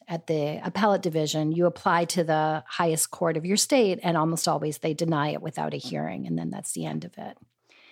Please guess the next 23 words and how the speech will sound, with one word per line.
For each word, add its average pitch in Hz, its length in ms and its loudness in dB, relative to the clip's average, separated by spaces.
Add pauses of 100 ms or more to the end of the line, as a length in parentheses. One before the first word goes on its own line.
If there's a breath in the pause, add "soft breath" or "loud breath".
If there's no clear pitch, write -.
(400 soft breath)
But 233 140 4
then 302 140 8
there's 339 180 6
ano-, 294 260 8
there's 262 220 4
another 254 440 6
route 170 360 0
also, 175 540 0
which 185 260 -2
is 185 160 2
what 196 160 2
I 180 160 2
was, 180 480 -2 (480)
I 208 180 6
love 196 260 6
to - 160 0
do 208 300 6
because 185 600 0 (560 soft breath)
I 185 140 -4
found 180 340 -2
straight 175 340 0
appeals, 175 720 0 (140)
um, 170 540 -6